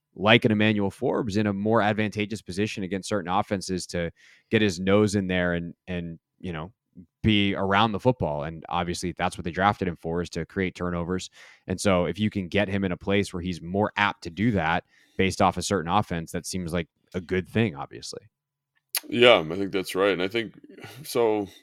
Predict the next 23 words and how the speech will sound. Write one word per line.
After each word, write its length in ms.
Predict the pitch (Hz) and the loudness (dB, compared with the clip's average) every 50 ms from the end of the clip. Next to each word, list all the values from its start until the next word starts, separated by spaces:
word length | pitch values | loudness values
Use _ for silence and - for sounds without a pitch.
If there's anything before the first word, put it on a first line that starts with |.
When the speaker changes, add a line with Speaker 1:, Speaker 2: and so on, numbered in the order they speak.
| _ _ _ _ - - - - _ _ - | _ _ _ _ -20 -20 -20 -20 _ _ -2
Speaker 2:
I 120 | - 139 | -2 0
kinda 280 | 139 - 165 151 135 120 | 4 6 6 8 8 8
am 320 | 110 107 104 101 98 101 | 6 6 4 2 2 0
on 140 | 107 104 101 | -2 -2 -2
the 80 | 95 90 | -4 -6
fence 340 | - 98 98 92 82 - 90 | -4 -2 -4 -2 -4 -6 -4
about 300 | 80 85 82 80 82 92 | 0 2 2 2 2 0
how 160 | 101 87 85 | -2 -4 -4
serious 440 | - - - 104 95 95 95 92 - | -4 -4 -4 -2 -2 -2 -2 -4 -6
they 120 | - 87 | -6 -4
are 80 | 92 92 | -4 -2
about 220 | 90 95 92 - | -2 -2 -2 -2
this. 140 | 95 101 107 | -4 -4 -4
I 60 | 101 | -2
think 220 | 104 123 113 - | -2 -2 -2 -2
Forbes 260 | - 113 113 107 98 - | -2 0 0 0 -2 -4
can 140 | - 90 | -8 -8
play 240 | 78 - 87 90 95 | -6 -4 -2 -2 -2
inside. 540 | 101 104 101 - 101 104 104 104 107 104 - | -2 -4 -6 -6 -4 -4 -4 -4 -4 -6 -8
I 60 | 82 | -8
think 160 | 95 98 90 | -6 -6 -4
that's 220 | 82 87 87 - - | -4 -4 -4 -6 -6
great. 320 | - 85 87 92 101 95 | -4 -2 0 0 -2 -4